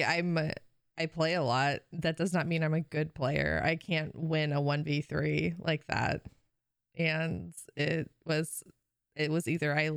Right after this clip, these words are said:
I leave and, like, keep my K D intact, or play and not have Shaxx yell at me and, like, ban me for, you know, for leaving. And so now I'm, like,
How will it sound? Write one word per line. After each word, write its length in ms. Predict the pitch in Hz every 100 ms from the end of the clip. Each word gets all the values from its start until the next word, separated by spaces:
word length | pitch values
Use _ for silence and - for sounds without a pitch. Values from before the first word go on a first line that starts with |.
| 165 -
I 180 | 143 151 170
leave 500 | 170 156 110 151 185 - _ -
and, 180 | 156
like, 200 | 156 160
keep 180 | - -
my 120 | 151
K 240 | 151 156 143
D 180 | 143 143
intact, 560 | 147 139 127 135 -
or 460 | 156 160 151 151 175 - - - _ _ _ _ _
play 640 | - 165 160 123 123 165 190 - - _ _
and 120 | 170 160
not 200 | 151 175
have 120 | 151
Shaxx 420 | - 143 131 -
yell 260 | 139 143 147
at 120 | -
me 240 | 143 151
and, 180 | 156 156
like, 240 | 156 156
ban 260 | 147 147 147
me 160 | 131 143
for, 480 | - 147 143 175 - - -
you 100 | 170
know, 280 | 147 151 165 -
for 160 | 165
leaving. 560 | 156 156 160 - 180 196 - _ _ _ _ _ _ _ _ _ _
And 600 | 175 165 165 165 170 175
so 300 | - 165 151
now 160 | 160 151
I'm, 180 | 151 165
like, 460 | 160 156 - -